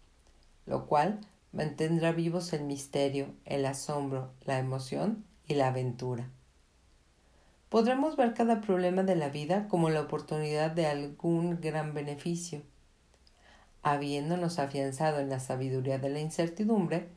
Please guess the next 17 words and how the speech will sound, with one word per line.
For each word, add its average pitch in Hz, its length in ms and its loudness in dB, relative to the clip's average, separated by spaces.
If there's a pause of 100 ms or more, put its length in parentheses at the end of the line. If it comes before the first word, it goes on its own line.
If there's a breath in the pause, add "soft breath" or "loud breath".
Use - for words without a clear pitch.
(480 loud breath)
podremos 147 580 0
permanecer 147 640 0
alerta 139 460 0
a - 20 2
las 135 220 -4
oportunidades. 135 960 -4 (840 soft breath)
Y 208 120 -4
cuando 202 280 6
nuestro 202 320 4
estado 208 360 4
de 254 120 4
preparación 165 640 0
se 165 160 0
encuentre 156 400 -4
con 151 180 -2
la 139 60 -2
oportunidad, 135 840 -2